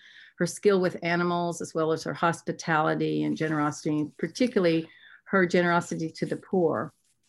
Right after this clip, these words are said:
But if we look back further, uh, in time, we find that before Christianity, there was a devotion to both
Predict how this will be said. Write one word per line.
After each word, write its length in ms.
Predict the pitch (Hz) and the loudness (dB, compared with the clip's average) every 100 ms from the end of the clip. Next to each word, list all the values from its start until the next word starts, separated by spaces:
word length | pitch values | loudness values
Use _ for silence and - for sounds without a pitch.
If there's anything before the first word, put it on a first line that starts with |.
| - | -6
But 140 | 196 208 | 4 4
if 120 | 208 | 6
we 100 | 220 | 2
look 140 | 220 _ - | 2 _ 2
back 120 | 220 - - | 2 0 2
further, 680 | 254 277 208 156 160 190 _ - | 4 4 4 4 2 0 _ -4
uh, 260 | 190 180 175 | -2 0 2
in 180 | 175 | 0
time, 500 | 170 185 170 165 175 - | 0 -2 0 0 -2 -2
we 200 | 180 190 | -4 -2
find 360 | 214 196 196 | -2 0 0
that 280 | 175 165 - 175 | 0 -4 -6 -6
before 240 | 180 240 | -2 -2
Christianity, 560 | 240 208 - 196 190 170 | 0 -2 0 2 2 0
there 140 | 170 | 0
was 160 | 165 - | -2 -4
a 40 | |
devotion 480 | 170 165 165 - 165 | -4 0 0 0 -4
to 80 | 160 | -4
both 200 | 160 151 | -4 -6